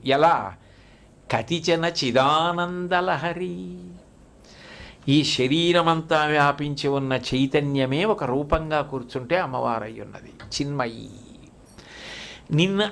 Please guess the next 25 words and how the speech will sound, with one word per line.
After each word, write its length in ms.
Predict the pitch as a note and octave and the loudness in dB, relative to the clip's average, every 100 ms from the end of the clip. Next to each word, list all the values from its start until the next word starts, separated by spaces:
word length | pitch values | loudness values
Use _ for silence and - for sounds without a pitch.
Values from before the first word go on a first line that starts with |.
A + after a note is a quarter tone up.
| - | 0
అక్కడ 420 | A#3+ - - A3 | 0 0 2 4
అలా 500 | A3+ E3 C#3+ A3 D#4+ - | 4 2 4 4 2 0
కాకుండా 460 | F3+ E3 F3 F3 | 0 2 0 2
ఇక్కడ 420 | B3 A#2 - - E3 | 0 -2 -4 0 2
ఇలా 440 | D3 C#3 C#3 C#3+ | 2 4 6 6
అంతటా 880 | C#3+ C3+ C3 C3 C3+ D#3 D3 C#3+ C#3 | 4 2 0 -4 0 0 4 4 4
వ్యాపించిన 840 | C3+ C#3 B2+ B2+ C3+ C3 C3 B2+ | 4 2 2 2 -2 -2 -2 0
దానిగా 1080 | B2 A#2+ A#2+ B2 B2 A#2+ C3+ D3+ E3 F3 E3 - | 2 2 2 0 0 2 4 6 6 6 6 4
అనుభవంలోకి 800 | C3+ D#3 D#3 E3+ E3 D#3+ D#3 D3+ | 4 4 4 4 6 4 4 0
తెచ్చుకున్నవాడెవడో 1160 | D3 C#3 D3 C#3+ C#3 C3+ C3 B2+ A#2+ A#2 A#2+ | -2 0 0 0 0 2 2 2 2 2 4
వాడు 360 | E3 B3+ E3 D#3+ | 6 6 4 4
ధన్యుడమ్మా 1080 | A#2+ B2+ B2 A#2 A2 A2+ A2 A#2+ E3 F#4 - - - | 2 0 0 0 0 2 2 4 4 2 -2 -8 -20
అన్నారు. 640 | A#3 B3+ - - - - - - - - - - - | -18 -18 -20 -20 -20 -18 -18 -20 -20 -20 -20 -18 -6
అంటే 220 | B2+ D#3+ | -2 0
దాని 180 | F#3+ F3 | 2 2
అర్థం 260 | C#3+ C3 C#3+ | 0 -2 -2
ఏమిటి? 600 | F#3 F#3 F#3 A3+ D#3+ G#2 G2+ - - - - - - - - - - | -2 -2 -2 -2 -4 -10 -16 -18 -20 -20 -20 -20 -20 -20 -20 -12 -2
కనీసం 640 | A#2+ D#3 F#3 G#3+ G#3+ G#3 | 0 2 2 2 2 2
పూజ 440 | E3+ - C#3+ G#3+ B3+ | 0 -4 0 2 4
చేసేటప్పుడు 960 | C4+ A#3 G#3+ - G#3 F#3+ F3+ - E3+ G#3 | 4 4 4 4 4 4 2 2 2 4
నువ్వు 220 | A#3 F#3 | 4 4
ఆ 100 | D#3+ | 2
పూజలో, 760 | D3+ C3+ D3 F#3+ G3 E3 D3 | 0 -4 0 2 4 6 4
ఆ 180 | F#3 G3 | 4 2
తాదాత్మ్యతలో 1500 | D3+ - B2+ D3 E3+ F#3 G#3+ A#3+ - F#3 F#3 F3 D#3+ D3+ A3+ | 0 -2 2 4 4 6 4 2 -2 -2 0 4 4 6 4